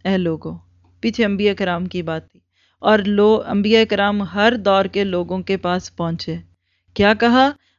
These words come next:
"قَدْ جاءکم الرَّسُولُ بِالْحَقِّ مِن رَبِّکُمْ"،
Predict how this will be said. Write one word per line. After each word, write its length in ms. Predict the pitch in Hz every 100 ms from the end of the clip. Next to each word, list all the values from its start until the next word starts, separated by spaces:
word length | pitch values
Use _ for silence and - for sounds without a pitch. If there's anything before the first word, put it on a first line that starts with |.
| _
"قَدْ 320 | 214 214 170
جاءکم 580 | 180 208 233 240 214 202
الرَّسُولُ 840 | 196 180 196 247 - 214 208 202 190
بِالْحَقِّ 720 | 202 190 - 233 240 _ 208
مِن 160 | 202
رَبِّکُمْ"، 960 | 196 175 185 185 170 202 214 196 170